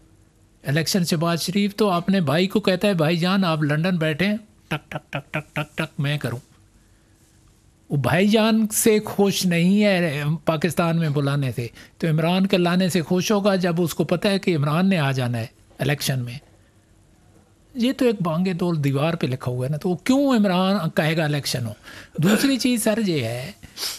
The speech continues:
कि एक तो हमने आज जो एजेंडा है हमारा, ये discuss करना है कि election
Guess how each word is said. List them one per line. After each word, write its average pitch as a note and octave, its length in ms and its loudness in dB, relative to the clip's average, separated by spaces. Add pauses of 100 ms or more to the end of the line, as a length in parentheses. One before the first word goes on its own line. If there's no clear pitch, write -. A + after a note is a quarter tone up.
(220)
कि F3 400 -2
एक G3 260 2
तो F#3 80 2
हमने F3 240 2
आज D#3 260 2
जो D#3 380 -2
एजेंडा C#3+ 340 2
है G3 80 4
हमारा, C3+ 340 -2
ये F#3 220 2
discuss C#3 400 -2
करना C3 280 -6
है D3+ 120 -4
कि - 120 -10
election F3+ 840 0